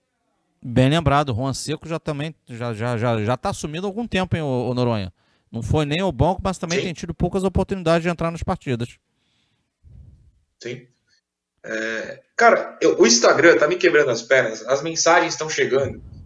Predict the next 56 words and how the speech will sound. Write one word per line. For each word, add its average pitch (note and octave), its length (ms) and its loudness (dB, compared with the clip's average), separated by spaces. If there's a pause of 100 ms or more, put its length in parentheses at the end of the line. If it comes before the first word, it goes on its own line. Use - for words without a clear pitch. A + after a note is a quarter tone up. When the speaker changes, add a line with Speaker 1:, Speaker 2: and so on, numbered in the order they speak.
Speaker 2:
e - 60 0
elas E3 160 4
são F3+ 140 0
de F#3 100 -4
sexta G3 440 4
e G3 40 -4
sábado. A2+ 420 -2
Então, F3+ 260 -2
Caio, C#3 440 4 (420)
eu F3 140 0
infelizmente F3+ 600 -2
não G3 140 -4
vou F3 140 0
conseguir F3 320 -4
ler E3 280 4
as D#3 160 2
que - 60 -4
eu F3 60 2
deveria E3+ 280 4
ler F3 300 4
hoje. C3 420 2 (520)
Mas, - 760 2 (220)
ah, E3+ 160 6
tem F3 220 2
uma F3+ 120 4
aqui E3 160 -2
importante. - 560 -6 (340)
O A2 140 -8
Robinson, C#3 760 2 (580)
que E3+ 100 4
é - 20 8
o D#3+ 180 4
tio, - 360 -4
deixa E3 200 -10
eu C3+ 40 -12
ver B2+ 60 -4
se B2+ 100 -8
é - 20 -8
o - 80 -12
tio. A2 200 -16 (760)
É C3+ 60 -4
o C3 120 -6
pai A3+ 220 6
de A3+ 60 0
um G3+ 80 6
amigo F3+ 260 4
da F#3+ 160 8
Ana G#3+ 160 4
Clara. B2+ 340 4
A - 20 4
Ana F#3 120 4
Clara F#3 200 4
é - 20 0
uma F#3 80 2
amiga F3 220 2
minha. C#3 220 -6